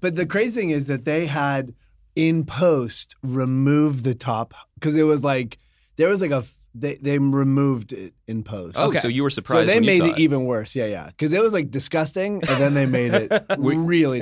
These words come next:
Speaker 2: So you've been
Speaker 1: disgusting.
Speaker 2: watching it. I think people need to know this. Unlike Tim Roth, you've been watching the
Speaker 1: <laughs> Yes,
Speaker 2: show.
Speaker 1: I have.
Speaker 2: And you, are you, uh, uh, and you're learning as you go, because I think everyone,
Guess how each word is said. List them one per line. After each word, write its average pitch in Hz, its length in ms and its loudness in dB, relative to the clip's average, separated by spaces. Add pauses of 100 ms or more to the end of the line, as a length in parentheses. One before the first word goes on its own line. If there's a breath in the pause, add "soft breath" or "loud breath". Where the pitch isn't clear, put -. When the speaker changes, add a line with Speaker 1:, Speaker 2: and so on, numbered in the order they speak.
Speaker 2:
So 156 100 0
you've 147 60 2
been 165 80 0
Speaker 1:
disgusting. 247 240 -2
Speaker 2:
watching 143 340 -2
it. 92 80 -2
I 104 40 -2
think 139 140 -6
people 131 160 -6
need 107 140 -6
to 110 60 -8
know 120 120 -4
this. 95 240 -4
Unlike 135 380 0 (200)
Tim 90 240 -8
Roth, 78 440 -4
you've 127 160 -4
been 110 200 2
watching 113 380 2
the - 80 0
Speaker 1:
<laughs> - 40 -2
Yes, - 540 2
Speaker 2:
show. 139 60 -4
Speaker 1:
I 139 40 0
have. 135 220 -2
Speaker 2:
And 117 160 0
you, 131 640 -2 (180)
are 117 80 0
you, 120 360 -4
uh, - 80 -10 (260)
uh, 85 180 -4
and 113 180 -2
you're 147 140 2
learning 123 380 0
as 101 140 -4
you 101 40 -6
go, 156 200 -2
because 98 400 -6 (280)
I - 80 -4
think 101 220 -6
everyone, 92 580 -6